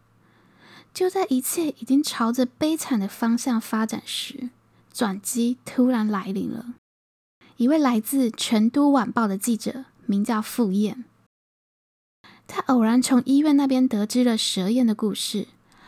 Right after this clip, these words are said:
为了帮忙筹钱，他把蛇燕的事迹写成一篇报道，发在了报纸上。因为内容真切感人，让人心疼，很快整个成都，甚至整个互联网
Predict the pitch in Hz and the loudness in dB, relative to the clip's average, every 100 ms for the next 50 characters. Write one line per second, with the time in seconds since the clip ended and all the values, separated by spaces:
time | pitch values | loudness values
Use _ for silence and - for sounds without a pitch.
0 | - - 240 214 208 247 240 202 - - | -20 -4 0 0 2 2 4 2 -2 -4
1 | 196 - - 208 220 240 _ _ _ - | -2 -2 -4 -6 -6 -8 _ _ _ -20
2 | _ _ - - - 180 - - - 208 | _ _ -6 -4 -2 -4 -4 -6 -2 0
3 | 226 294 247 - 262 233 226 233 - - | 2 4 4 2 0 0 -2 -2 -4 -6
4 | - 196 208 226 226 269 247 - - - | -6 -4 0 2 2 0 -4 -6 -12 -14
5 | - 240 240 269 208 - 233 - - - | -6 -4 -2 -4 -4 -2 -4 -6 -12 -12
6 | - - - _ _ _ _ _ - 247 | -10 -10 -14 _ _ _ _ _ 0 4
7 | 254 247 277 233 202 214 262 254 262 302 | 6 4 4 2 0 0 0 2 2 2
8 | 240 - 202 - 76 65 247 - - 254 | 2 2 -6 -10 -10 -10 -10 -10 -4 0
9 | 220 196 220 - 240 247 - - - - | 0 0 -2 0 2 2 0 -8 -12 -20
10 | _ _ _ - - - 226 185 - 381 | _ _ _ -20 -18 -6 -4 -4 -2 -2
11 | 370 240 - - 214 202 220 - 220 240 | -2 -4 -12 -6 -4 -2 -2 2 2 4
12 | 269 269 285 - 294 269 254 208 190 208 | 2 2 0 0 2 4 2 -2 -4 -4
13 | - 339 247 208 208 240 | 0 2 2 2 0 -4